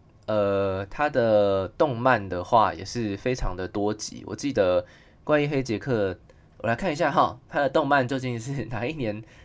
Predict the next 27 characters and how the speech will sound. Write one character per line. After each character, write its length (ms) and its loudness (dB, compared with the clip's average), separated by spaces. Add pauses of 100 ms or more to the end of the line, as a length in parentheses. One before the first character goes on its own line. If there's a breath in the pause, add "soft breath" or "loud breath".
(140 soft breath)
的 120 -2
时 120 -4
候 100 6
开 200 -2
始？ 140 -6
因 60 -4
为 60 -2
我 100 0
记 120 -2
得 140 2
非 160 0
常 120 0
非 80 -2
常 180 -2
多 200 4
集， 320 -8
我 80 -2
之 100 -4
前 360 0
在 120 6
电 180 2
视 120 -4
上 160 0
要 80 2
看， 300 -4
然 100 -4
后 220 2